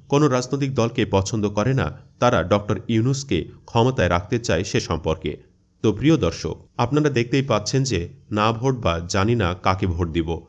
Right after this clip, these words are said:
এই অপশনে ভোট দিয়েছে দেশের ছয় শতাংশ মানুষ, অর্থাৎ চার লক্ষ ভোটারের মধ্যে প্রায়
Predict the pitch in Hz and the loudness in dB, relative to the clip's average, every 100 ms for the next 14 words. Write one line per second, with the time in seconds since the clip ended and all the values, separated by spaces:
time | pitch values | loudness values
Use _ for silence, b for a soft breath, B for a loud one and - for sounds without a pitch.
0 | _ _ - 127 120 123 127 156 147 107 | _ _ 0 0 2 -2 -2 -4 -2 -4
1 | 123 131 139 135 85 92 120 - 85 87 | -4 -2 -4 -2 -4 -2 -2 0 -2 -4
2 | B B - 113 - 98 104 98 90 78 | B B -2 -2 -2 -4 -4 -4 -4 -2
3 | 80 80 - _ _ 107 127 139 95 - | -4 -8 -16 _ _ -4 -4 -2 -4 -4
4 | - 95 95 90 - 90 92 92 87 87 | -2 -2 0 -2 -4 -2 0 0 0 -2
5 | 85 127 131 78 | -2 -4 -2 -4